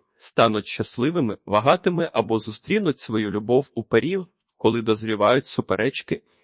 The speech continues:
він здатний виконувати будь-які найзаповітніші бажання. Для цього потрібно лише проговорити їх голос, щоб рослина вас почуло. Папороть стане живим оберегом вашої ділянки.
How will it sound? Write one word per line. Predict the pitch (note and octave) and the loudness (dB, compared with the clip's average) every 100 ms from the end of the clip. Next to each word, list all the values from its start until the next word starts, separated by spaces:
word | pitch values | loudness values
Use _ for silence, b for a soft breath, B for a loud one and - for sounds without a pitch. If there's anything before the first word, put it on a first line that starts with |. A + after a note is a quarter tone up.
| _ | _
він | C3+ E3 | 0 0
здатний | - B2 A#2 A2 G#2+ | 2 4 4 0 -2
виконувати | G#2+ - A#2+ A2+ G#2+ - | -2 0 0 0 0 -2
будь-які | G2+ F#2+ G2 - A2+ A2+ _ _ - | -4 -2 -4 -4 -10 -10 _ _ -2
найзаповітніші | B2+ A#2+ G#2+ G#2 B2 F3 E3+ D3+ E3+ | 0 2 2 2 0 -4 -6 -2 0
бажання. | D3+ B2+ A#2 F#2+ F2+ F#2 - _ - | 2 2 4 2 0 -12 -14 _ -8
Для | G#2 A2 | -2 0
цього | - G#2+ A#2+ | 0 0 0
потрібно | - - G3 G#3+ F#3 | 2 0 0 -2 -2
лише | C#3+ B2 A#2+ | -2 0 0
проговорити | A2 G#2+ G#2 G2+ G2+ C#3+ E3+ | 0 -2 -2 -2 -2 -4 -4
їх | E3 C#3 | -4 -6
голос, | A#2+ A#2+ A2+ G2+ - - | -4 -2 0 0 -6 -6
щоб | - - | -6 -2
рослина | A2 - - F3 A2+ | -4 -4 -4 -2 2
вас | A2+ B2+ | 2 0
почуло. | - B2+ - G#2+ G#2+ F2+ _ _ _ | -2 -2 0 -4 -2 -6 _ _ _
Папороть | A2+ A2+ A2 G#2 | 2 4 0 -2
стане | - - G#3+ G3+ C#3+ | -6 0 2 2 -2
живим | A#2+ B2 D#3+ - | -2 0 -2 -2
оберегом | A2+ G#2+ G#2+ A2+ G#2+ | 0 2 2 2 0
вашої | A2 A#2 - G#2+ | 2 2 2 -4
ділянки. | G#2 G#2 A2+ A#2+ - A2+ | -2 0 0 0 -4 -6